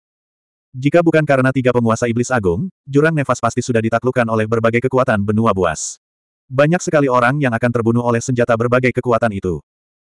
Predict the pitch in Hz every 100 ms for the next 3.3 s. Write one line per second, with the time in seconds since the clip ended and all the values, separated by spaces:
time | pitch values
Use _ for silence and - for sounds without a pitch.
0 | _ 127 147 170 - 156 139 123 131 135
1 | 117 120 120 123 117 - 135 113 104 117
2 | 123 139 135 131 127 127 131 107 107 -
3 | 104 95 78